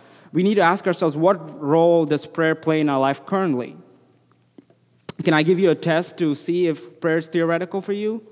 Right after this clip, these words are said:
Uh, prayer is theoretical to you if when you face a situation, praying about it is the last option. You know the minister that visits the husband in the hospital, he goes see the husband, and then he walks out and sees the wife in the waiting room.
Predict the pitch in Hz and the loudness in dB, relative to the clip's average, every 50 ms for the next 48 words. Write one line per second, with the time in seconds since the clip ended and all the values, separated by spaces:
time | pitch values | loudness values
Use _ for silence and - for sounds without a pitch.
0 | - _ - - _ _ _ _ _ _ _ - - 123 127 123 - 208 233 247 | -20 _ -20 -20 _ _ _ _ _ _ _ -6 -2 -2 -2 -2 0 0 2 2
1 | 233 233 240 220 208 202 196 202 196 202 202 196 185 - 208 185 180 185 175 165 | 2 0 0 2 2 4 4 4 2 2 0 0 0 0 -2 0 2 2 2 4
2 | 165 165 165 - 165 170 175 175 170 - 175 170 - 165 - - 156 - 175 151 | 2 0 0 0 0 2 2 2 2 0 -2 -2 -2 -6 -10 -10 -8 -4 -2 0
3 | 156 156 156 170 147 139 - - - 160 165 180 190 160 139 135 131 131 135 143 | 0 0 0 0 -2 -2 -2 -2 -2 -2 0 2 0 0 0 0 0 0 -2 -2
4 | 139 135 131 - 135 135 131 127 131 131 - 131 131 127 - - - - - _ | -4 -4 -6 -6 -4 -2 -2 -2 -4 -6 -10 -12 -12 -12 -16 -18 -20 -20 -20 _
5 | _ _ _ _ _ _ _ _ _ _ _ _ _ _ _ _ _ _ _ _ | _ _ _ _ _ _ _ _ _ _ _ _ _ _ _ _ _ _ _ _
6 | _ _ _ _ _ _ _ _ _ _ _ _ _ _ - 170 190 196 180 180 | _ _ _ _ _ _ _ _ _ _ _ _ _ _ -2 2 2 4 4 4
7 | 180 175 185 190 185 196 175 165 151 160 160 160 170 156 - 151 151 143 135 143 | 4 4 2 2 0 0 -2 0 0 0 -2 -2 -4 -6 -4 -2 0 0 0 0
8 | 151 156 147 143 135 139 131 135 - - 156 147 147 147 147 139 127 123 131 127 | 0 0 0 0 0 -2 -4 -4 -6 -8 -6 -6 -4 -4 -4 -4 -4 -4 -4 -4
9 | 127 - 131 120 117 123 123 123 - - 131 127 127 123 120 120 120 120 127 120 | -4 -6 -6 -6 -4 -6 -6 -8 -6 -6 -2 -2 0 0 0 -2 -2 -4 -4 -4
10 | 117 120 120 120 120 - 123 120 113 113 - - 123 117 - - - 117 113 117 | -2 -2 -4 -4 -6 -8 -8 -6 -6 -8 -8 -8 -10 -10 -10 -8 -8 -6 -6 -6
11 | - - - 123 123 123 127 123 123 - 123 120 117 127 139 147 151 151 151 151 | -8 -10 -10 -6 -4 -4 -4 -6 -6 -6 -6 -4 -2 -2 0 0 0 0 2 0
12 | 151 151 160 156 | 0 0 -2 -6